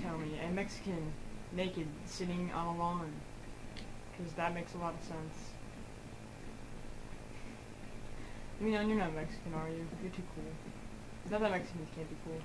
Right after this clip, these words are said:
I have a lot of respect for Mexicans. And I like Puerto Ricans, too. Star Fox Town. Stuff goes out to you. Alright, here's our second? First file? Alert order. Recently, there has been information that a United States government official or agent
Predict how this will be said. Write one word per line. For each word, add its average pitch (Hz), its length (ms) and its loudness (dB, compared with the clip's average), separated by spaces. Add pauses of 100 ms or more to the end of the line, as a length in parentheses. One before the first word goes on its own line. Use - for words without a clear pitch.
(240)
I 185 60 6
have 180 100 4
a 170 60 0
lot 160 100 2
of 160 100 -2
respect 160 320 -6
for 156 80 -2
Mexicans. 160 420 -4 (1200)
And 202 340 4 (160)
I 180 60 4
like 190 240 2
Puerto 175 160 -2
Ricans, - 480 -4
too. - 60 -4 (400)
Star 226 160 6
Fox 214 240 6
Town. 190 320 6 (1040)
Stuff - 180 -4
goes 180 120 0
out 175 180 0
to 190 40 -2
you. 175 120 2
Alright, 180 200 6
here's 247 160 6
our 254 120 8 (420)
second? 190 720 6
First 269 220 4
file? 269 440 10
Alert 202 360 10
order. 180 340 6 (720)
Recently, 240 340 8
there 226 140 12
has 214 140 8
been 220 200 8
information 220 440 4
that 214 120 8
a 220 40 6
United 220 240 6
States 220 180 4
government 220 380 8
official 220 500 4
or 160 100 6
agent 180 540 4